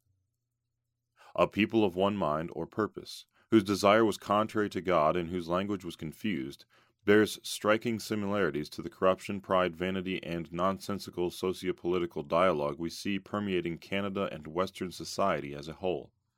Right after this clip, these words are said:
As the city of Toronto grew vertically, with numerous skyscrapers and high-rise condominiums, the obvious side effect was a disruption to radio and television communications. The original intent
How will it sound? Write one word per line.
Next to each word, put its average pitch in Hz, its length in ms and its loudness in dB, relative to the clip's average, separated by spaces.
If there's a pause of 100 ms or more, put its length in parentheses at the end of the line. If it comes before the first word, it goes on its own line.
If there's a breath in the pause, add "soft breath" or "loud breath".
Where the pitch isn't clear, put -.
(1120 loud breath)
As 98 200 4
the 107 100 2
city 123 320 4
of 110 140 2
Toronto 95 500 2
grew 90 300 0
vertically, 82 580 -2 (400)
with 78 120 -4
numerous 85 440 -2
skyscrapers 85 960 -2
and 69 120 -14
high-rise 82 460 -2
condominiums, 73 800 -6 (560 soft breath)
the - 140 -4
obvious 101 400 2
side 98 240 4
effect - 420 -4 (480)
was 90 140 -2
a 92 60 4
disruption 92 580 0
to 82 100 -6
radio 85 380 0
and 87 100 -8
television 78 480 -4
communications. - 880 -12 (920 soft breath)
The 98 80 2
original 107 400 4
intent 92 460 -4